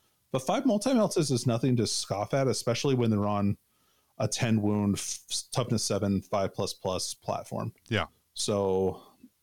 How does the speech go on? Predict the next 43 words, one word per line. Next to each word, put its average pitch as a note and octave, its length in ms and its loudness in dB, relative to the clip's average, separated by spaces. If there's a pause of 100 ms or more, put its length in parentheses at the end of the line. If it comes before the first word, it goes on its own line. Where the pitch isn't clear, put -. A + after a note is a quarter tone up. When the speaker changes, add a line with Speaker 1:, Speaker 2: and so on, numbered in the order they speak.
(160)
Speaker 1:
that's A#2 180 -4
kind F3+ 200 2
of E3 80 0
a C#3+ 40 0
cool A#2+ 220 0
option. A2+ 460 -2
Um, A2+ 320 2
the B2 100 2
other D#3 160 2
thing F3+ 220 0
with D3+ 160 0
this A#2 200 -2
list, G#2+ 300 0
I G#2+ 60 -2
think G#2 200 -2
that's - 180 -4
important, G#2 500 -2 (520)
is G2+ 640 0
using A#2 440 2
the B2 120 4
impulsors A#2 760 0
to G#2 60 -2
help G#2+ 380 -2
you, A2+ 400 2 (560)
uh, G2 300 0 (160)
to A#2 80 2
help A#2 240 -2
defend G#2+ 340 0
your A2 80 2
guys A2+ 300 -2
against G2 420 -4
bonus G#2 320 0
damage, G#2+ 400 0
like E2+ 160 -4
damage F#2+ 280 -4
from - 100 -8
Overwatch G#2 560 -2
and B2+ 100 2
things A2+ 160 4
Speaker 2:
Mm-hmm. A#2 80 6
Speaker 1:
like B2+ 120 2
that, - 840 -8
um, G2 320 0